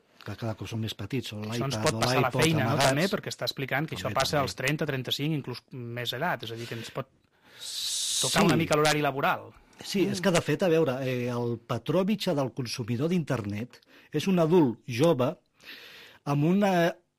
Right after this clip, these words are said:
Speaker 1: relativament alt nivell, eh, intel·lectual, no? Sempre ens, tenim la tendència a imaginar-nos que les addiccions són d'un baix nivell social. No, més aviat el, el consumidor i abusador promís d'Internet té un alt nivell cultural, amb uns coneixements d'anglès mitjans cap a superiors,
Speaker 2: Mhm.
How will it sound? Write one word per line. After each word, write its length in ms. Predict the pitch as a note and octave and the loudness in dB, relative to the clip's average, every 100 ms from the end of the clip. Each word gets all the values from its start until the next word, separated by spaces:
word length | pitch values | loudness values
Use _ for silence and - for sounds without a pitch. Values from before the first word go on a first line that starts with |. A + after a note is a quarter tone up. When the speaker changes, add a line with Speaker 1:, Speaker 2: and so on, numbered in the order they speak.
| - | -4
Speaker 1:
relativament 460 | C#3+ C3 E3+ D#3+ - | -2 2 2 2 2
alt 220 | E3+ F#3 | 2 4
nivell, 420 | D#3+ D3+ D3 B2 C#3+ | 4 4 4 2 -2
eh, 240 | B2+ C3+ D#3+ | -2 -2 0
intel·lectual, 800 | D3 C#3+ B2+ - C3 D#3+ C#3 D#3 | 0 0 0 0 4 4 4 0
no? 380 | B2 C3 C#3+ C#3+ | 0 0 -2 -4
Sempre 260 | D#3+ D3 | -4 -2
ens, 240 | D3 - - - | -2 -4 -8 -8
tenim 200 | C3 D#3+ | -2 0
la 100 | D#3 | 2
tendència 300 | D#3+ D3+ D#3 | 0 0 0
a 40 | |
imaginar-nos 440 | C#3+ C#3+ D3+ D#3+ | 0 0 0 -2
que 100 | - | 2
les 160 | D#3+ - | 0 0
addiccions 500 | F3 D#3+ D#3+ - E3 | 0 0 0 0 0
són 180 | - D#3+ | 2 2
d'un 400 | D#3 D3+ D3+ D3+ | 4 4 2 2
baix 220 | D3 C#3 | 2 2
nivell 200 | D3 D3 | 0 -2
social. 400 | C3+ D3 E3 C3+ | -2 0 2 2
No, 240 | C3+ F#3 B2 | 2 2 0
més 180 | D3+ D#3 | -2 -2
aviat 260 | C#3+ D#3+ | -2 -2
el, 120 | E3 C#3 B2+ | -2 -2 -2
el 200 | C3 A#2 | -4 -6
consumidor 540 | A#2+ C3 B2 D#3+ D3+ - - - - - | -6 -4 0 2 2 -2 -20 -20 -16 -2
i 60 | C#3 | 0
abusador 460 | B2+ B2+ - F3 | 0 -2 0 0
promís 240 | E3 D#3 D#3 | 2 0 0
d'Internet 400 | C#3+ C#3 C#3 C#3+ | -2 -2 -2 0
té 80 | C#3+ | 0
un 140 | C#3 | 2
alt 120 | C#3 | 0
nivell 200 | B2+ A#2+ | 0 0
cultural, 460 | - A2 - D#3+ F3+ | -2 -6 0 2 4
amb 100 | D3 | 2
uns 140 | D#3 | 0
coneixements 520 | - D3+ - C3+ C#3 - | -2 -2 0 0 0 -2
d'anglès 580 | C3 B2 A2+ C#3+ B2+ - - | -4 -4 -2 0 -2 -6 -10
mitjans 500 | C3+ B2+ D3+ C3 - _ - - | -6 -2 0 0 -4 _ -20 -12
cap 160 | - A#2+ | -8 -6
a 40 | |
superiors, 580 | A2 A#2 A#2 F3 G3 | -6 -6 -2 2 0
Speaker 2:
Mhm. 60 | - | -2